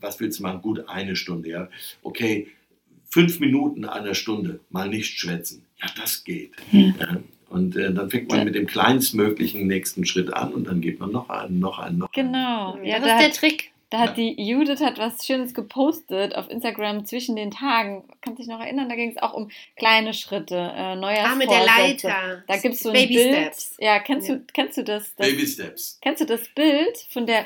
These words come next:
Speaker 2: von der Leiter? Also es sind so,
Speaker 1: Ich glaub,
Speaker 2: du
Speaker 1: ja.
Speaker 2: siehst zwei Leitern. Also die eine, die hat so ganz kurze Sprossen, also oder hintereinander und die anderen sind so ganz weit auseinander.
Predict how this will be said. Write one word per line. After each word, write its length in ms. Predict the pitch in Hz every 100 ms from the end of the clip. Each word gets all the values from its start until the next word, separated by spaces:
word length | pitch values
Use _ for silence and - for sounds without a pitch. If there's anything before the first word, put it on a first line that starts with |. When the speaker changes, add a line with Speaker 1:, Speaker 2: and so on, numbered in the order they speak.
| -
Speaker 2:
von 120 | 220
der 120 | 202
Leiter? 320 | 190 214 262
Also 120 | 240 233
es 40 |
sind 100 | 233
so, 20 | 220 220
Speaker 1:
Ich 40 |
glaub, 20 | -
Speaker 2:
du 60 |
Speaker 1:
ja. 40 | 220
Speaker 2:
siehst 240 | 262 - - - _ -
zwei 460 | - 220 226 226 -
Leitern. 480 | 190 214 262 427 233
Also 160 | 247
die 160 | 202 -
eine, 300 | 196 240 277
die 160 | 233 247
hat 120 | 220 -
so 220 | 208 202 202 _ _
ganz 240 | 214 220 220 - - _ _
kurze 380 | 269 262 285 285
Sprossen, 480 | - - 285 - 427 494 494 _ _ _
also 160 | - 196
oder 140 | 196
hintereinander 680 | 208 254 285 247 262 269 277
und 120 | 226
die 100 | 220
anderen 340 | 139 233 240 240
sind 140 | 226
so 60 | 240
ganz 340 | 226 240 247 -
weit 300 | 226 226 -
auseinander. 880 | 202 214 202 214 220 214 170 170